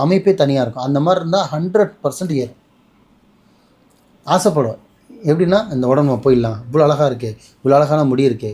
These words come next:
இவ்வளோ அழகான நெத்தி இருக்கு, பல்லு அழகா இருக்கு, காது அழகா இருக்கு, நடை அழகா இருக்கு, அவங்களோட உ-, உணர்வு எல்லாமே அழகா இருக்கு. நம்ம இந்த உடம்ப பயன்படுத்துவோம்னா உடம்புல வருது.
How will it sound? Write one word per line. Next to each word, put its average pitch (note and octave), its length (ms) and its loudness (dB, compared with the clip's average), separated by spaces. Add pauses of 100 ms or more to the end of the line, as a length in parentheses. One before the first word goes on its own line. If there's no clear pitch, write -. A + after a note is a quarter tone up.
இவ்வளோ C3 180 0
அழகான C#3 340 0
நெத்தி C3 260 -4
இருக்கு, A#2 200 -6 (480)
பல்லு E3 240 4
அழகா C#3 220 2
இருக்கு, A2+ 240 -4
காது D3+ 300 2
அழகா B2+ 200 0
இருக்கு, A#2 180 -6
நடை C#3 280 0
அழகா C3 240 2
இருக்கு, A2+ 240 -8 (320)
அவங்களோட C3+ 280 0
உ-, B2+ 240 0
உணர்வு D#3+ 300 0
எல்லாமே F3 300 4
அழகா E3 260 2
இருக்கு. A#2+ 220 -2 (280)
நம்ம C3+ 300 -2
இந்த B2+ 140 0
உடம்ப D3 280 2
பயன்படுத்துவோம்னா B2+ 640 -4 (200)
உடம்புல A2+ 280 -14
வருது. G2+ 100 -20